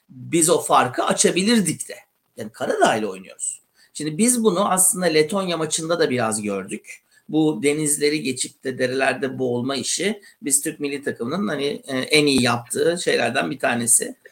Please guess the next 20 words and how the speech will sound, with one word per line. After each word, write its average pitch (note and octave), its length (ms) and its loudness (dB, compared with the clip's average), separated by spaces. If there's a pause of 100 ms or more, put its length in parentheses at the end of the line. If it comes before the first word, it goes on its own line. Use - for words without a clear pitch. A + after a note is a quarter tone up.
(200)
E, C#3+ 300 2 (200)
o F#3 120 6
yüzden D#3 400 6
de A#3+ 200 4 (200)
ben D3 300 4
bugünkü F#3 500 0
performanstan D3 1040 4
da D3+ 320 4 (280)
yola C3 300 4
çıkıp, F#3+ 380 0 (440)
e, C3+ 300 2
şöyle D3+ 460 4
bir C3 40 -2
şey D#3+ 240 0
diyebilirim D3+ 460 2
yani G#2+ 260 -2
bu, C#3 160 -6
bu D#3+ 100 2
ikinci C#3 400 -4
tur D#3 220 0